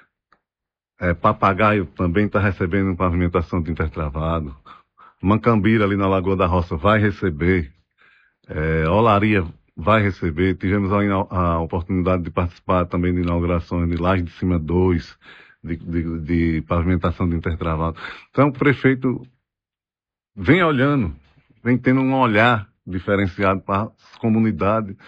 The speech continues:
que não foram vistas em outra gestão, e o prefeito Elmo vem olhando. Tivemos a oportunidade também, para não esquecer, ali em Tombão de Cima, Mulungu, Campinhos dois, Barreiros, tudo, todas essas comunidades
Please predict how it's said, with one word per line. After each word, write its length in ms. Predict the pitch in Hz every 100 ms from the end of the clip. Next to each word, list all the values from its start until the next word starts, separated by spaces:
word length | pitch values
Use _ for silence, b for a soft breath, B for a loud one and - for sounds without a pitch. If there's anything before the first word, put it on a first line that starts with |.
| B B -
que 220 | - 113
não 260 | 107 107 117 - _ _ _ _ _
foram 300 | - 110 117
vistas 420 | 87 92 104 - 110
em 80 |
outra 240 | 104 98 104
gestão, 480 | 101 110 - 87 85
e 40 |
o 40 |
prefeito 440 | 85 87 - 92 82
Elmo 180 | 87 87
vem 100 | 95
olhando. 420 | 104 82 76 69 B B B B B B B B B _ _
Tivemos 320 | - 85 98 98
a 40 |
oportunidade 540 | 92 95 95 90 92
também, 200 | 80 95
para 120 | 87 92
não 80 |
esquecer, 360 | 90 - 87 101
ali 100 | 90
em 60 | 82
Tombão 340 | 98 90 95
de 80 | 87
Cima, 460 | - 107 101 92
Mulungu, 800 | 85 95 92 85 82 110 110 95 76 B B B -
Campinhos 580 | 110 87 - 107 95
dois, 600 | 80 107 120 110 92 80
Barreiros, 880 | 76 101 87 98 113 110 92 80 - B B B _
tudo, 440 | 226 202 180 165 - _ - -
todas 260 | - 170 143
essas 240 | 135 123
comunidades 720 | - 113 110 101 104 113 110